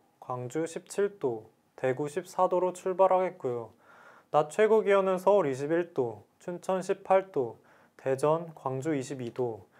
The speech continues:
대구 이십삼 도로 어제와 비슷해 평년보다는 높은 기온 분포 보이겠는데요. 내일 오후부터는 찬바람이 강하게 불면서 기온이 내려가 추워지겠으니 건강 관리에 유의하시기 바랍니다.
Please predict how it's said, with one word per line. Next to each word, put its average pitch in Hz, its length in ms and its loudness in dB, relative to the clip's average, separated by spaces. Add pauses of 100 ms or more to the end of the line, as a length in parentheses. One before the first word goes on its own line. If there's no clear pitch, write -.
(260)
대구 170 320 2
이십삼 180 460 -4
도로 165 300 2
어제와 143 360 2
비슷해 135 580 -4 (460)
평년보다는 202 800 4
높은 127 500 0
기온 160 340 -4
분포 156 340 -2
보이겠는데요. 127 920 0 (500)
내일 175 340 6
오후부터는 143 920 2
찬바람이 190 640 6
강하게 156 420 4
불면서 127 640 -2 (460)
기온이 180 380 0
내려가 143 360 6
추워지겠으니 156 880 2
건강 147 380 0
관리에 135 540 0
유의하시기 143 580 -2
바랍니다. 113 580 -4